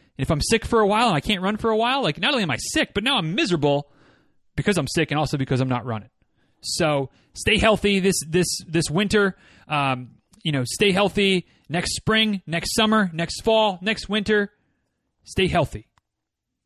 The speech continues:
And you can do so by shoring up your defense, being ready to go on offense if needed with your immune system. And hopefully that helps tilt the odds in your favor. So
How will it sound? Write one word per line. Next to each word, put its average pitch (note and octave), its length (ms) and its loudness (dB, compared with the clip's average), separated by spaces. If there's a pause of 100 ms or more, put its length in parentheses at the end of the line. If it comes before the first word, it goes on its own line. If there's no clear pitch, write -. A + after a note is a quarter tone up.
(380)
And C3 120 -4
you C3 60 -2
can C3+ 140 -8
do D3+ 140 0
so C#3+ 260 -2
by A#2 420 -4 (600)
shoring E3+ 280 0
up E3+ 100 -4
your E3+ 80 2
defense, C#3 600 -2 (1400)
being C#3 160 0
ready C#3+ 160 0
to C#3 80 -2
go C#3+ 120 2
on C#3 100 2
offense A#2 640 -4
if B2 160 -6
needed B2 360 -4 (320)
with A#2 120 -4
your A#2+ 100 -2
immune A#2+ 200 -4
system. G#2 480 -10 (360)
And A2 100 -10
hopefully C#3+ 560 0 (360)
that A#2+ 160 -4
helps - 220 -4
tilt C#3 200 -2
the C3+ 100 -2
odds A#2+ 200 -2
in A#2 60 -6
your A#2 100 -4
favor. G#2 400 -6 (400)
So B2+ 360 -2